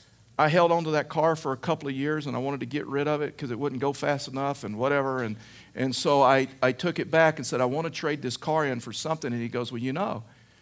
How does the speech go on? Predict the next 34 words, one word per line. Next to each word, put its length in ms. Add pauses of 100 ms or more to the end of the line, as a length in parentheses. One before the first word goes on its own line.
(240)
that 120
car's 320
really 300
not 280
a 200
Z 240
twenty-eight." 580 (1300)
I 80
go, 140
"Well, 100
you 100
sold 420
it 120
to 160
me 100
as 140
a 40
Z 200
twenty-eight." 520 (960)
And 100
he 40
looked 300
at 100
me 60
and 60
says, 180
"You 80
know 80
what? 160
All's 240
fair 240
in 80
trading 320
cars." 500